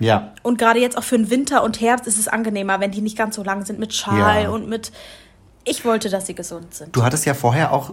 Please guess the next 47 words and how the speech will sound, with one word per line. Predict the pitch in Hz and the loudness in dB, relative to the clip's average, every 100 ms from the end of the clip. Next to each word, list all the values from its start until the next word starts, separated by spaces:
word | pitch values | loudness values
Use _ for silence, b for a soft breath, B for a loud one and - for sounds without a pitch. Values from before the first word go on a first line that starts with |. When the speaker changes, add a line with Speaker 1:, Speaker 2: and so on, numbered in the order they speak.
| - | -6
Speaker 1:
als | 123 - | -6 -4
du | 127 | -2
dir | 120 | -2
die | 110 | -2
Haare | 107 107 | -2 -2
färben | 104 117 127 151 | 0 2 2 2
lassen | 156 160 139 | 0 -2 -2
hast, | 160 - 123 | -4 -2 0
da | 131 | 0
auch | 135 | 0
so | - | -2
eine | 135 | -2
kleine | 131 127 123 | -2 0 0
Stufe | 123 143 143 147 | -2 -6 -4 -4
so | 104 | -4
reinschneiden | 95 92 - 101 92 87 | -6 -8 -6 -6 -4 -4
lassen, | 90 - 95 | -6 -4 -4
ne? | 113 185 - - _ - - | -6 -8 -16 -20 _ -20 -14
Ist, | - - - | -14 -12 -6
hat | 120 - | -4 -2
sie | 113 | -2
jetzt | 110 - | 2 4
auch | 233 | 6
wieder | 143 | 6
Speaker 2:
Ähm, | 113 | 6
Speaker 1:
nachgestuft, | 113 117 175 - 214 247 - | 4 2 -4 -2 -2 -4 -6
oder? | 147 135 135 131 | -2 0 0 -2
Speaker 2:
Genau, | - 247 220 | 0 4 4
mein | 202 202 - | 2 -2 0
alter | 226 269 370 | 0 2 -2
Friseur | 349 330 311 330 | -2 -2 2 2
hat's | 330 - | 0 -4
immer | 277 285 | -2 -2
so | 285 | -2
gemacht. | 277 269 | -6 -4
Also | 214 | -4
ich | 180 | -4
bin | 196 | -6
ja | 190 | -4
nicht | 185 - | -6 -8
oft | - | -8
zum | 214 | -10
Friseur | 196 185 185 | -8 -6 -6
gegangen, | 170 - 170 196 | -6 -2 -2 -2
muss | 233 247 | -6 -6
man | 254 | -4
sagen. | 254 262 277 | -2 -4 -6